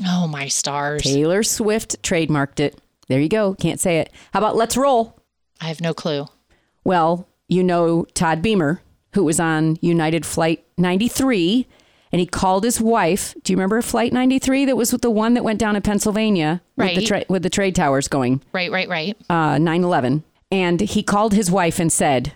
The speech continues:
Speaker 2: "There's something going on, and a bunch of us are going to accost this guy, the guy that had the knife. We're, we're going after him now." And what happened was he said goodbye to his wife,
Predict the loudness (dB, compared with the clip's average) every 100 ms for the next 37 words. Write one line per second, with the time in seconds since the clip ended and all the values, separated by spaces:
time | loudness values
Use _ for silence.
0 | _ _ -6 -2 0 0 0 0 0 0
1 | 0 0 0 0 -2 -4 0 0 0 0
2 | 0 -2 0 0 2 0 0 2 2 0
3 | -8 _ _ _ _ _ -6 -4 -2 0
4 | -2 -4 -2 -2 0 0 0 -2 -2 -2
5 | 0 0 2 2 2 2 0 -2 -6 -8
6 | -2 0 0 0 0 0 0 2 2 0
7 | 0 0 2 2 2 0 -2 -6 _ _
8 | -2 0 2 0 -2 -8 -2 0 2 0
9 | 0 0 2 2 0 0 -2 -2 -2 -2
10 | 0 -2 0 2 0 2 2 2 0 -6